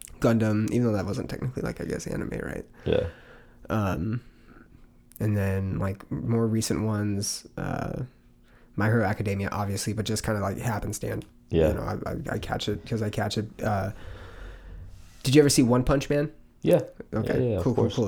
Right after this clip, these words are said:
Speaker 1: All right. Yeah. No, no, not, not a lot because it's an older one too, and they, I think it was a short series too. I think it was only, like,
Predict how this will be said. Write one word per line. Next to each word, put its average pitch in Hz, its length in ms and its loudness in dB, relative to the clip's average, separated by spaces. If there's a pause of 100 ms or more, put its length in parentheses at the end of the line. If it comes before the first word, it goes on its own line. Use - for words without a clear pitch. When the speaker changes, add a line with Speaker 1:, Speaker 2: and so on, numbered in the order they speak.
(140)
Speaker 1:
All 131 80 2
right. 117 180 4
Yeah. 135 160 4
No, 120 160 2
no, 127 180 4
not, 127 220 2
not 135 220 4
a 170 40 10
lot 170 180 8
because 165 220 4
it's 165 140 2
an 143 60 10
older 139 260 8
one 143 120 6
too, 156 160 6
and 139 80 8
they, 135 60 8
I 131 60 6
think 165 160 4
it 156 40 4
was 117 140 2
a 113 100 4
short 113 280 2
series 107 320 2
too. 135 140 0
I 101 40 2
think 120 140 0
it - 20 2
was 113 120 2
only, 113 120 2
like, 87 240 -2